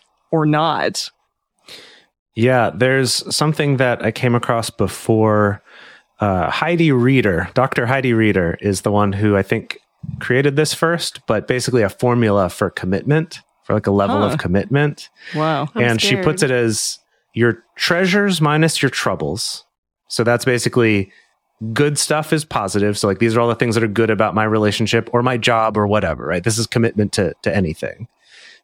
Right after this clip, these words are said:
Speaker 2: Minus your troubles. So your troubles are all the complaints you have, right? All the bad stuff.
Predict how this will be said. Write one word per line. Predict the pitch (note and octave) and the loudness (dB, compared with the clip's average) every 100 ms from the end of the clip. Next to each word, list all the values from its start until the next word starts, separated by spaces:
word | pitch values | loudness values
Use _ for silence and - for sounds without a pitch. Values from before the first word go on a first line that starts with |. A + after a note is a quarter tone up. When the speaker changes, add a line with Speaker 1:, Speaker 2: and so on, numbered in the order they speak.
| - | -4
Speaker 2:
Minus | B2+ D3 C#3 - | 0 2 0 2
your | A#2+ | 0
troubles. | - F#2+ C#2 - - - - _ | 0 -4 -4 -8 -8 -10 -16 _
So | - | -4
your | G2 | -2
troubles | C3+ A2+ G#2+ | 0 2 2
are | G#2 | 2
all | G#2+ F#2+ | 2 0
the | F#2+ - - | -4 -8 -8
complaints | - - F2 D2 - | -6 -4 -4 -4 -4
you | E2 | -4
have, | C#2+ C#2 | -6 -4
right? | F2+ G#2 | -2 0
All | G2 | 0
the | |
bad | F2 E2 D#2+ | -2 -2 -2
stuff. | - - - - | -6 -8 -10 -16